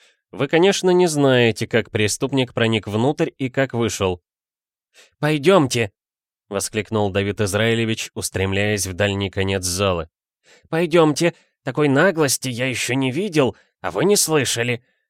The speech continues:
В начале девятого утра, когда все служащие уже были на месте, эти негодяи прицепили веревкой решетку на окне к своему паромобилю,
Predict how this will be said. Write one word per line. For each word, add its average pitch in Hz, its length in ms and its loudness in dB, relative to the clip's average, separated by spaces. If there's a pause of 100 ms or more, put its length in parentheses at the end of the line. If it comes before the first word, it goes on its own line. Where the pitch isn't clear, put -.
(120)
В 95 80 -10
начале 151 340 0
девятого 143 420 0
утра, 143 400 0
когда 98 320 -2
все 101 240 -2
служащие 101 640 -2
уже 101 240 -2
были 101 240 -2
на 90 160 -2
месте, 127 460 -4 (340)
эти 95 200 -6
негодяи 117 500 0
прицепили 131 560 -4
веревкой 123 560 -2
решетку 120 480 -4
на 110 260 0
окне 131 460 -2 (240)
к - 40 -14
своему 127 380 -2
паромобилю, 147 880 -2